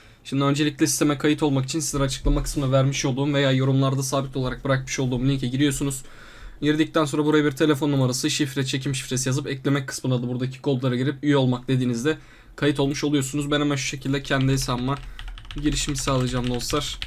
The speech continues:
Şöyle hemen kendi şifremi girdim ve kayıt olmak dediğimde arada yanlış girdim. Kayıt olmak, evet yine yanlış girdik. Bakalım bu muymuş?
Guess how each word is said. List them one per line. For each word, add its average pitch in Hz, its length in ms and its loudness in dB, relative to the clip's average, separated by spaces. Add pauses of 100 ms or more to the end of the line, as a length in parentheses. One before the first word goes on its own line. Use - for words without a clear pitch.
(420)
Şöyle 127 260 -6
hemen 127 220 -2
kendi 127 320 0
şifremi 120 400 -6
girdim 135 340 0
ve 135 80 -2
kayıt 135 280 -4
olmak 120 280 -6
dediğimde 135 440 0 (460)
arada 127 160 -4
yanlış 131 380 0
girdim. 131 260 -6 (520)
Kayıt 131 260 -10
olmak, 131 640 -4
evet 110 260 -10
yine 127 100 -4
yanlış 117 340 -4
girdik. 135 440 -10
Bakalım 127 380 -10
bu 131 60 -2
muymuş? 127 520 -6